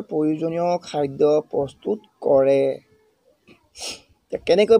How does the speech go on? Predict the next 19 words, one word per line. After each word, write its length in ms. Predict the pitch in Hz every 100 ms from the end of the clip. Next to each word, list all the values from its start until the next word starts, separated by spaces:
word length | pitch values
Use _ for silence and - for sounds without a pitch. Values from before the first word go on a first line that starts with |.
| -
প্ৰস্তুত 240 | 190 208 202
কৰে, 100 | 190
সেই 100 | 185 170
বিষয়ে 220 | 190 175
আমি 120 | 151 147
জানিম। 200 | 135 147 160 _ _ _ _ _ _ - _ _ _
উদ্ভিদৰ 460 | - 175 185 196 214 -
পাতত 380 | 147 - 180 170 - _ _ _
এবিধ 280 | - 151 190 - _ _
সেউজীয়া 380 | 151 151 165 156
ৰঞ্জক 380 | 135 131 135 185 185
পদাৰ্থ 280 | 175 139 - 147
থাকে। 200 | 135 - 120 - _ -
এইয়া, 280 | 139 139 131
তোমালোকে 320 | - 147 160 170 -
এই 40 |
কথাটো 200 | 170 170
মনত 160 | 165 202 185
ৰাখিবা। 240 | 151 123